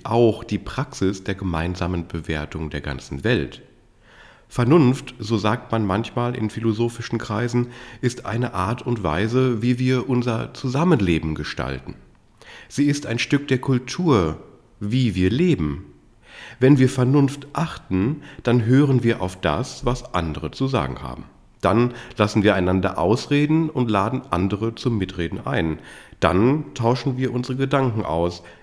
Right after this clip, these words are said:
erwägen die Richtigkeit und lassen die besten Gedanken gewinnen.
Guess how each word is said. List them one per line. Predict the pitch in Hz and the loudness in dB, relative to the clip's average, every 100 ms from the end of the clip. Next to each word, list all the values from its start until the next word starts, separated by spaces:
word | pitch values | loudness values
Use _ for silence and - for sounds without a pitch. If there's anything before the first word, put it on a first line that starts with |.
| - | -2
erwägen | 95 95 101 90 | 2 4 4 2
die | 85 | -2
Richtigkeit | 87 82 - 123 - 139 139 151 - - - - | -4 -6 -4 -4 -2 -2 0 -2 -4 -20 -14 2
und | 127 110 | 2 4
lassen | 95 95 127 135 131 | 0 0 -2 -2 -2
die | 123 | -4
besten | 113 82 73 - 117 | 0 -2 -2 -6 -4
Gedanken | 113 120 76 67 82 92 | -4 -2 -4 -4 -6 0
gewinnen. | 120 156 117 73 | 6 6 6 0